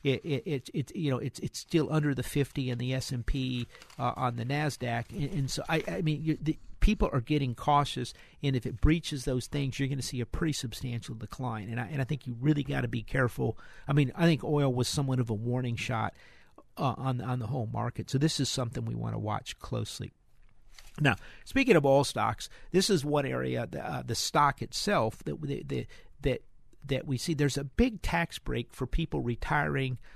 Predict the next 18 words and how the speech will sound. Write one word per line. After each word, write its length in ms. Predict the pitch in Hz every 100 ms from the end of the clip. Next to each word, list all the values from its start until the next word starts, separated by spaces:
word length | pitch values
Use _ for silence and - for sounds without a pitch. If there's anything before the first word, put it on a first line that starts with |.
| - -
uh, 300 | 120 113 110 165
leaving, 420 | 143 156 147 135 131
uh, 200 | 123 156
leaving 320 | 147 151 143 117
a 80 |
company 420 | - 151 135 127 117
called 320 | - 127 113
the 180 | - -
N 180 | 143
U 260 | 139 123 120
A, 180 | 123 113
which 260 | 123 -
is 200 | 127 113 - - 131
Net 180 | 151 -
Unrealized 600 | 151 143 135 123 117 117
Appreciated 760 | 113 135 123 - 123 110 104
Stock. 420 | - - 120 92 - - - -
And, 160 | 160